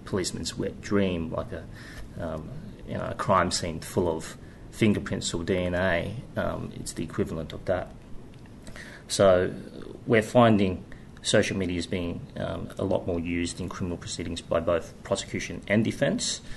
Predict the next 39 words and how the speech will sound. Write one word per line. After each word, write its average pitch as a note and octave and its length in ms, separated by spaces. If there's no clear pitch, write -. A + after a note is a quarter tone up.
The G#2 100
law G2+ 420
in F#2+ 200
the F2 80
United F2 380
States - 460
is - 200
quite - 400
well E2+ 200
developed, E2+ 680
um, E2 500
but E2+ 240
I - 60
think - 300
the F#2+ 80
Australian F#2+ 680
law E2+ 240
needs F2 400
a - 40
bit E2 160
of D2 80
catching - 400
up. - 220
There's - 500
a - 20
fair G2 220
few F2+ 200
civil G2+ 360
cases F2+ 460
that - 160
we've F#2 120
found, F#2 520
but F2+ 200
not F2 220
terribly E2 360
too E2+ 180
many E2 220
criminal F2+ 400
cases. G2+ 560